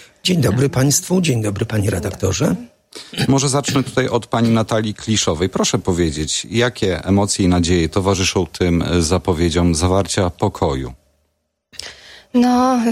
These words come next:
Speaker 3: <laughs> trudno powiedzieć, e, pokoju, bo nie ma pokoju, tak? E, mamy nadzieję na to, że pokój będzie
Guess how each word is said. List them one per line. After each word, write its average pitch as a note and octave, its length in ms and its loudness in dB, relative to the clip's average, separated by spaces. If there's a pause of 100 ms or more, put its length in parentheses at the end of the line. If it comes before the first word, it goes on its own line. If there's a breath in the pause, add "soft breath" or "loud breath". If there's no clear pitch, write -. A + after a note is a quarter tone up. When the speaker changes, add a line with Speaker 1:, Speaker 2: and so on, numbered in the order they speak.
(120)
Speaker 3:
<laughs> - 420 -6
trudno A#3 320 2
powiedzieć, A3 720 0
e, G3 240 2
pokoju, G3+ 600 2
bo G3+ 120 2
nie G3+ 140 4
ma G3 120 2
pokoju, G3 520 -2 (200)
tak? G3+ 320 -4 (560 loud breath)
E, F#3+ 380 2
mamy G3+ 260 4
nadzieję G3 640 2
na G3+ 220 4
to, F#3 220 -2
że F#3+ 680 2 (560)
pokój A3 300 0
będzie D3+ 480 -4